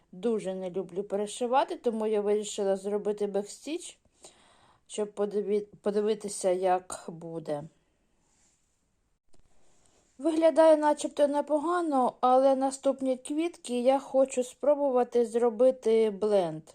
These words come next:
Шістсот вісім плюс дев'ятсот дев'ятнадцять. Якщо там буде, м,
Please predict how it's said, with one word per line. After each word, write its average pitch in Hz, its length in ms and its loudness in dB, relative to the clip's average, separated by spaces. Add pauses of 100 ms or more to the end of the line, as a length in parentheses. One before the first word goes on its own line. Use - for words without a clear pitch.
(160)
Шістсот 233 600 -6
вісім 247 520 -6
плюс 226 300 -2
дев'ятсот 208 680 -2
дев'ятнадцять. 285 880 -2 (840)
Якщо 269 580 0
там 269 340 0
буде, 247 440 2 (220)
м, 220 440 -6